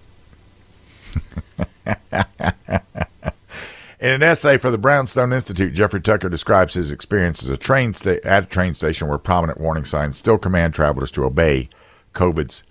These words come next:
strict social distancing requirement, which we now know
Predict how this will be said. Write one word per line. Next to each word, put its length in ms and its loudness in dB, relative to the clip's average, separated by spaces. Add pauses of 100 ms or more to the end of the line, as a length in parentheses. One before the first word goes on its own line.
strict 500 -4 (120)
social 360 -4
distancing 560 -4
requirement, 520 0 (840)
which 240 0
we 100 0
now 200 4
know 360 -2